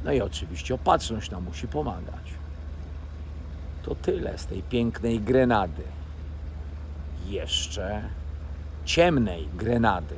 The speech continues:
Jeszcze nocnej Grema-, Grenady. Grenady, przepraszam. Grenady, bo Grenada to jest na,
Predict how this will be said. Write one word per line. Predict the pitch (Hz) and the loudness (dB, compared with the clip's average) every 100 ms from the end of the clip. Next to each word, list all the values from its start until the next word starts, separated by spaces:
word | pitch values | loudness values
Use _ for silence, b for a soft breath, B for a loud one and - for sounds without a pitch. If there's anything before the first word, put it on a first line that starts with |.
| - - - - - - - | -8 -8 -8 -8 -8 -8 -8
Jeszcze | - - - - 98 | -6 -6 -6 -4 2
nocnej | 131 160 - 117 135 | 6 6 6 4 2
Grema-, | 107 117 107 92 78 | 2 2 2 0 -4
Grenady. | 101 120 120 104 85 73 - - - 101 98 | 0 4 4 4 0 -4 -8 -8 -8 -4 2
Grenady, | 139 175 185 185 139 110 78 73 | 8 8 10 8 8 6 0 -4
przepraszam. | - 98 104 101 98 92 | -4 0 0 0 -2 -2
Grenady, | 92 135 175 185 165 | 0 4 8 8 8
bo | 139 135 | 8 6
Grenada | 131 143 160 147 | 6 6 8 8
to | 135 | 6
jest | 117 - | 2 2
na, | 110 | -2